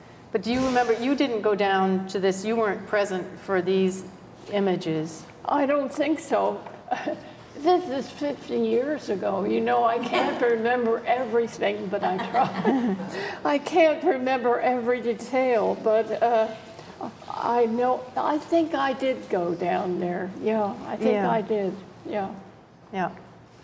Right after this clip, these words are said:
Speaker 2: I was wa-,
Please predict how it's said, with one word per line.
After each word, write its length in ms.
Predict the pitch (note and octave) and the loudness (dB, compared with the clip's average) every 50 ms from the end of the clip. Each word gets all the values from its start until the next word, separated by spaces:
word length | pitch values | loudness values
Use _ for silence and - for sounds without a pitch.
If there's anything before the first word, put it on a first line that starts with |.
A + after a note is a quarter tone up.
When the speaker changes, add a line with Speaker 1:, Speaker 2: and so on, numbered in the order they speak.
| - - - - - - - - - - - - - - - - - - - - - - - - - - - - - - - - - - - - - - - - - - - - - - | -20 -20 -20 -20 -20 -18 -14 -12 -12 -12 -12 -12 -12 -14 -14 -16 -20 -20 -20 -20 -20 -20 -20 -20 -20 -20 -20 -20 -20 -20 -20 -20 -20 -20 -20 -20 -20 -20 -20 -20 -20 -20 -20 -20 -12 -4
Speaker 2:
I 140 | - A#3 A#3+ | 0 2 2
was 340 | A#3 A#3 A#3 A#3+ A3+ G#3 - | 4 4 4 4 2 0 -4
wa-, 320 | A#3 A3 B3 A#3+ A#3+ A#3+ | -2 0 0 0 0 -2